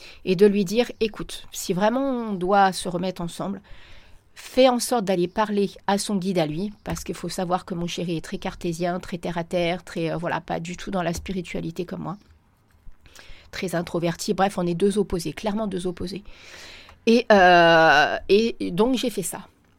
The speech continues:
J'ai laissé faire, euh, je, j'émettais vraiment cette intention et tout et tout. Et, euh, là, ce qui s'est passé, trois jours après, il m'envoie un texto en me disant, «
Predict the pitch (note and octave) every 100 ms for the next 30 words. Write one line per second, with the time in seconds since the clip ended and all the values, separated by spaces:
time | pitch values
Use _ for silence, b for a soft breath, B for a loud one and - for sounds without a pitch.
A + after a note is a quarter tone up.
0 | _ _ - E3+ F#3 G#3 G3 E3+ - D#3+
1 | - - C#3+ D#3 F3+ F#3 F3 E3 E3+ D#3+
2 | E3+ D#3+ D#3+ F3+ E3+ E3+ F3 D#3+ E3 E3+
3 | - F3 E3+ E3+ E3 E3 - F#3+ E3+ F#3+
4 | E3+ E3+ - - B B B B B B
5 | B B _ _ - B3 C#4 - F3+ E3+
6 | E3+ F3 F#3+ B3+ - - G#3 G3+ E3 -
7 | D#3+ - _ _ B B B B - -
8 | C4+ C4 C#4 A3 - - E3+ F#3 G3+ A3
9 | A3 A#3 A#3 G#3 F3+ - G#3+ A#3 F#3+ F#3
10 | F3 F3+ G3 G#3+